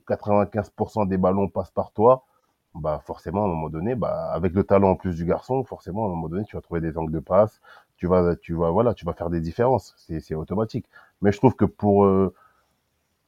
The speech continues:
pour tout ce qu'on met dans notre jeu sur lui, je trouve quand même que le rendu sur, là, je parle sur la saison,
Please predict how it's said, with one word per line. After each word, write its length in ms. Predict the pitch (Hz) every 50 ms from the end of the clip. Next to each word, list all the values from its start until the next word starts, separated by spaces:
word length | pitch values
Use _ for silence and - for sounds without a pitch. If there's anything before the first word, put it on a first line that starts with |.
| _ _
pour 240 | - 127 120 101 -
tout 200 | _ _ 165 170
ce 80 | - -
qu'on 160 | - 156 147
met 140 | 139 143 139
dans 140 | 131 123 123
notre 180 | 123 120 110
jeu 140 | 101 120 117
sur 240 | 101 - 107 95 98
lui, 180 | 98 107 120
je 80 | 117 -
trouve 180 | - 123 113 -
quand 100 | - 110
même 160 | 110 107 -
que 80 | -
le 100 | 101 98
rendu 300 | 95 95 98 98 101 113
sur, 180 | 107 - - -
là, 220 | 98 98 98 101
je 80 | 90 -
parle 160 | - 90 87
sur 120 | - - 90
la 80 | 87
saison, 340 | - - 95 87 104 117